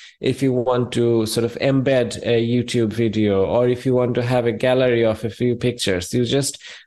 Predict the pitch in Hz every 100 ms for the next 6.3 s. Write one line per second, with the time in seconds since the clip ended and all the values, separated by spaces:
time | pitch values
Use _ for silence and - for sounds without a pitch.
0 | _ - 156 170 165 156 151 - 147 -
1 | 165 151 135 143 135 113 127 117 113 127
2 | 123 123 110 117 120 117 107 92 76 117
3 | 117 113 117 127 131 127 117 101 78 69
4 | - - 117 120 123 113 120 117 135 139
5 | - 131 110 90 123 120 120 120 113 104
6 | 95 80 -